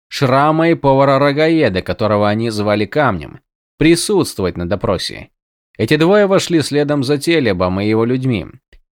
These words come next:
Генерал Хал и Ринарин были в другом шатре вместе с Аладаром и Роэном,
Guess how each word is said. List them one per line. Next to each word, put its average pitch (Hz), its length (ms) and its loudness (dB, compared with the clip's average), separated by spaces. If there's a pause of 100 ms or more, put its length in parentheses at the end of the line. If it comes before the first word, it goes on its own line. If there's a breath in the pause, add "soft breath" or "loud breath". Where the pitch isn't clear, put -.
(160)
Генерал 127 580 2
Хал 143 340 2
и 139 160 -2
Ринарин 139 640 2
были 127 300 0
в 156 100 0
другом 135 400 2
шатре 123 400 -2
вместе 123 380 -2
с - 80 -6
Аладаром 120 600 2
и - 20 2
Роэном, 113 560 0